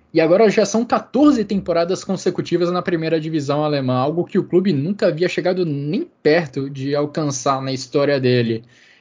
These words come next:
Então, o fato de ter essa manutenção na elite já era algo relevante pro Mainz. Conseguir o oitavo lugar é um patamar ainda superior, um patamar ainda acima.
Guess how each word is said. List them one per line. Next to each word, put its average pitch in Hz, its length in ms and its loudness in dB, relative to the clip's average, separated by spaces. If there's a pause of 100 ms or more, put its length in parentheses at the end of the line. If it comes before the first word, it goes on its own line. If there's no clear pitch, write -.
(120)
Então, 143 680 0
o 135 60 -4
fato 147 380 0
de 139 640 -2 (840)
ter 208 120 4
essa 254 260 2
manutenção 170 960 -2 (140)
na 143 180 -2
elite 170 540 0
já 165 160 -2
era 170 260 0
algo 175 340 2
relevante 160 640 0
pro 131 220 -6
Mainz. 120 540 -6 (400)
Conseguir 151 460 0
o 180 40 4
oitavo 170 460 2
lugar 160 600 -2 (840)
é 123 160 0
um 147 120 -2
patamar 147 520 -2
ainda 156 540 -2
superior, 143 680 -2
um 127 80 -4
patamar 139 640 -6
ainda 156 440 -2
acima. 131 640 -4